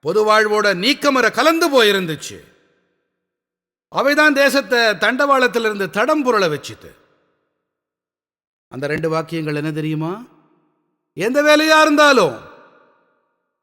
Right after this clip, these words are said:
என்னவா வேணா அது இருந்தாலும், முத கேள்வி என்னவா இருக்கும்னா, "எனக்கு என்ன ஆதாயம்?" இருக்குமா இல்லையான்னு சொல்லுங்க.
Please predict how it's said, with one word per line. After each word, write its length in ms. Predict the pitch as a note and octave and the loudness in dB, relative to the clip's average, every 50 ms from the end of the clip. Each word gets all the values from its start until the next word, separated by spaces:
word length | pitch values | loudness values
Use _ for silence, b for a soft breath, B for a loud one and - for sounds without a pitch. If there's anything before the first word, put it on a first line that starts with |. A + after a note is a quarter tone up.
| _ B2 | _ -10
என்னவா 400 | C#3 D3+ D#3+ E3 E3 E3+ E3+ E3+ | -8 -6 -4 -2 -2 0 0 0
வேணா 280 | E3+ F3 F3+ G3 A3+ B3 | 0 0 0 0 0 -2
அது 180 | A3+ E3 D3+ | -2 -2 -4
இருந்தாலும், 600 | C#3 C3 B2+ A#2 A2 G#2 G2 G2 F#2+ - - - _ _ _ _ _ _ _ _ _ _ _ _ _ - D#3 | -4 -4 -6 -8 -10 -12 -14 -16 -18 -20 -20 -20 _ _ _ _ _ _ _ _ _ _ _ _ _ -8 -4
முத 200 | G#3+ C4+ D4+ D4+ | 0 0 0 2
கேள்வி 400 | - D4 C#4+ C#4+ C#4 C#4 C4+ C4 | 4 2 2 4 4 2 2 4
என்னவா 240 | B3+ B3 A#3 G#3+ F#3+ | 4 4 4 4 2
இருக்கும்னா, 800 | F3+ F3 - E3 D3 C#3 C3+ C#3 D3 D#3+ F3 F#3+ G#3+ A3 G#3 - - - - _ _ _ _ _ _ _ _ _ _ _ _ _ _ _ - | 2 0 -2 -4 -6 -4 -4 -2 0 0 0 0 -2 -4 -8 -12 -20 -20 -20 _ _ _ _ _ _ _ _ _ _ _ _ _ _ _ -16
"எனக்கு 460 | A2 A2+ A#2+ B2+ C3+ C#3+ B2 - C3 | -12 -10 -8 -8 -8 -8 -8 -10 -10
என்ன 240 | B2 A#2 A#2 A#2 A2+ | -10 -8 -10 -10 -10
ஆதாயம்?" 580 | G#2+ G#2 G2 - D2+ C#2 C#2 C2+ C#2 C2 - _ _ _ _ _ _ _ _ _ _ _ _ _ _ _ _ _ _ _ _ _ _ _ _ _ _ _ _ _ _ _ _ _ _ _ _ _ _ _ _ _ _ _ _ _ _ _ _ _ _ _ _ _ _ _ _ _ _ _ _ _ _ _ _ _ _ | -12 -12 -14 -18 -20 -20 -20 -20 -20 -20 -20 _ _ _ _ _ _ _ _ _ _ _ _ _ _ _ _ _ _ _ _ _ _ _ _ _ _ _ _ _ _ _ _ _ _ _ _ _ _ _ _ _ _ _ _ _ _ _ _ _ _ _ _ _ _ _ _ _ _ _ _ _ _ _ _ _ _
இருக்குமா 480 | _ A#2+ E3+ G#3 A3 G3 A#3 A3+ A3+ A3+ | _ -4 -4 -4 -2 -2 0 0 2 2
இல்லையான்னு 380 | A3 A3 A3 A3 A3 A3+ A3+ | 2 2 4 2 2 2 2
சொல்லுங்க. 640 | A3 E3+ A3+ A3+ A#3 A#3 A#3 A#3+ C4 C#4+ C#4+ C4+ | 0 -2 -2 -2 0 0 0 0 0 0 -2 -8